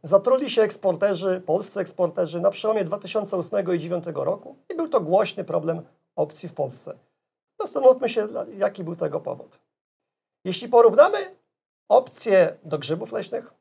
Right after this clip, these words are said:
to opcje waniliowe i azjatyckie byłyby jadalnymi grzybami. Prawdziwkami, podgrzybkami. Natomiast opcje barierowe byłyby grzybami trującymi. Jeśli ktoś zatruje się muchomorem stromotnikowym, to nie znaczy,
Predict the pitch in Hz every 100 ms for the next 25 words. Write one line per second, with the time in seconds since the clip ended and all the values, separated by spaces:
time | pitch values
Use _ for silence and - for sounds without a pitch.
0 | _ _ _ _ _ _ _ - - 240
1 | - 233 220 196 170 233 226 180 190 196
2 | 156 151 233 - 320 302 302 269 311 339
3 | 262 302 311 285 165 127 131 127 110 -
4 | _ _ _ _ _ _ _ - 240 156
5 | 131 - 147 208 175 - - - - 123
6 | - - 185 202 190 208 - 165 196 302
7 | 330 196 135 76 - _ - 269 294 269
8 | 262 202 220 214 214 226 170 135 143 -
9 | - _ _ _ _ _ _ _ _ _
10 | _ _ - 175 170 233 370 285 269 320
11 | 320 269 233 220 233 240 233 226 202 196
12 | 180 156 156 196 214 214 185 143 185 226